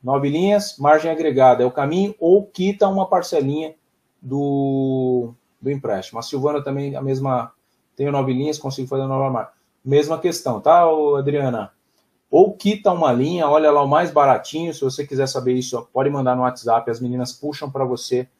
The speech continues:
qual que é a linha mais barata sua. Vou deixar aqui o WhatsApp, ó, no chat, nove nove meia oito oito cinco três meia, esse é o WhatsApp da Showcred. Pode mandar, vinte e quatro horas, as respostas não vão ser dadas agora, claro.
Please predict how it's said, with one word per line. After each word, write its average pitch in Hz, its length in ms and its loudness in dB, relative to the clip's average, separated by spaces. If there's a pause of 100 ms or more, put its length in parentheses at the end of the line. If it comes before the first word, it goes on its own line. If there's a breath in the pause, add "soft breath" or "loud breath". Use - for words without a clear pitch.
(420)
qual 135 340 2
que 127 180 -2
é 123 320 2
a 117 340 -2
linha 123 200 -4
mais 127 160 -2
barata 117 400 0
sua. 123 260 -4
Vou 127 80 -2
deixar 135 220 -2
aqui 135 180 -6
o 139 120 0
WhatsApp, 113 540 -2
ó, 113 60 -10
no 101 100 -14
chat, 107 460 -10 (720)
nove 110 200 -8
nove 110 180 -8
meia 104 200 -10
oito 101 360 -4
oito 101 160 -8
cinco - 220 -18
três 120 200 -4
meia, 110 120 -6
esse 110 160 -4
é - 20 0
o 117 40 0
WhatsApp 120 500 -2
da 110 100 -4
Showcred. 135 760 -4 (360)
Pode 156 200 2
mandar, 135 300 0
vinte 143 160 -6
e - 20 -20
quatro 156 260 0
horas, 156 160 2
as 143 140 -2
respostas 135 440 -2
não 131 140 -4
vão 127 160 -4
ser 127 160 -6
dadas 113 380 -2
agora, 104 400 -4
claro. - 420 -4